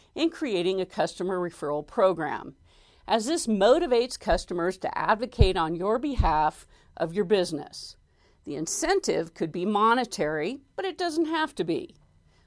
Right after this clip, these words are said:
Ultimately, the kind of incentive you choose depends on the customers you want to target.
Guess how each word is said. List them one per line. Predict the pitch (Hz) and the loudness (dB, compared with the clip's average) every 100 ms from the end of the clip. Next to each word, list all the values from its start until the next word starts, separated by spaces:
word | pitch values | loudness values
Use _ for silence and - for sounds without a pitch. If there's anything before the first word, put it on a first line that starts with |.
| _ - | _ 4
Ultimately, | 208 233 226 175 - - 147 160 | 6 6 2 -4 -4 -8 -10 -10
the | 147 | -12
kind | - 214 262 294 | -2 0 2 0
of | |
incentive | - 269 - 175 165 151 | -2 -4 -4 -2 -2 -4
you | 160 240 403 | -4 -2 -2
choose | - 185 165 156 - | -2 -2 0 0 -4
depends | 160 - 185 180 165 | -10 -4 -2 -2 -4
on | 151 | -6
the | 147 | -8
customers | - 185 - 165 170 170 175 | 0 0 0 -6 -4 -4 -6
you | 185 226 | -8 -6
want | 190 147 151 - | -4 -6 -8 -8
to | - | -12
target. | - 160 156 131 120 | -4 0 0 -2 -10